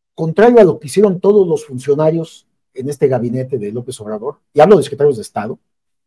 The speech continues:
Gatell es subsecretario. Gatell es el único miembro del gabinete de López Obrador que le ha, que ha tapado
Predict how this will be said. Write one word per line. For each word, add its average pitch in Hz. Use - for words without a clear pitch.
Gatell 175
es 180
subsecretario. 117
Gatell 202
es 180
el 175
único 240
miembro 170
del 127
gabinete 131
de 120
López 143
Obrador 113
que 147
le 151
ha, 175
que 156
ha 175
tapado 151